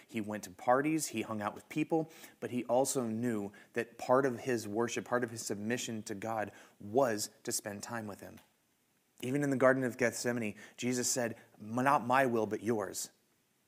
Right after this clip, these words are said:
Jesus knew he was about to be arrested and sent to the cross, and his response was, "I don't want this. If there's any way this can ha-, happen, please let it happen a different way. But nevertheless, not my will, but your will be done."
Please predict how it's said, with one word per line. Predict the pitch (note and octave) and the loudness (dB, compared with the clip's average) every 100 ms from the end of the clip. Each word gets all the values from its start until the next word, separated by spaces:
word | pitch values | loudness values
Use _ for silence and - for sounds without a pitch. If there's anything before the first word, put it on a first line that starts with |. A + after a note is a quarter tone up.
| _ | _
Jesus | C#3 C3+ B2 | 0 0 0
knew | B2+ C3+ | 2 2
he | D3 | 4
was | C3+ | 2
about | A#2+ B2 A#2 | 4 4 4
to | |
be | A2+ A2 | 2 2
arrested | G#2 G2+ - G#2+ | 2 0 -2 -6
and | A2 A2 | -4 -4
sent | A2+ G#2 | -4 -6
to | |
the | G2+ | -10
cross, | - G2+ G2 - - - - _ _ | -8 -6 -6 -6 -10 -20 -20 _ _
and | A2 | -8
his | A2+ G#2+ | -4 -4
response | A2 G#2+ - D3 D#3 D3+ | -4 -4 0 2 2 0
was, | A2 G2+ F#2+ - - - | 0 0 0 -4 -8 -10
"I | - | -2
don't | C#3 C#3+ | 2 2
want | A2 A#2+ A#2 - | 2 0 0 -10
this. | G2 G2 - - - _ _ _ _ _ - | -10 -4 -2 -4 -8 _ _ _ _ _ -8
If | A#2+ | -2
there's | C#3 A#2 - | 0 0 2
any | E3+ F#3 | 4 6
way | D#3 D3 | 6 4
this | C#3 | 4
can | - A#2 | 0 -4
ha-, | - B2+ - | -2 -2 -2
happen, | - A#2+ - G#2 - _ - | 0 0 0 -8 -10 _ -6
please | D3 C#3+ A#2+ | 0 2 2
let | A2 A#2 C3 | -2 2 2
it | A#2 G2 G#2+ | 0 -6 -6
happen | B2 A2 G#2 | -2 -2 -2
a | |
different | G2 A2 G#2+ G2 | -6 -6 -6 -4
way. | G#2 F#2+ - - - _ | -2 -2 -6 -20 -20 _
But | A2+ | -6
nevertheless, | G#2+ B2 C#3+ C#3 B2+ A2+ - - - | 2 4 6 6 6 4 0 -6 0
not | B2 B2 | 0 2
my | A#2+ A#2+ | 2 2
will, | A2+ G#2+ | 2 0
but | F#2+ A2 | -2 -4
your | G2+ A2+ G#2+ | 0 2 2
will | F#2 F#2+ E2+ | 0 -6 -6
be | G2+ | -10
done." | F2+ F2 F2 | -8 -8 -10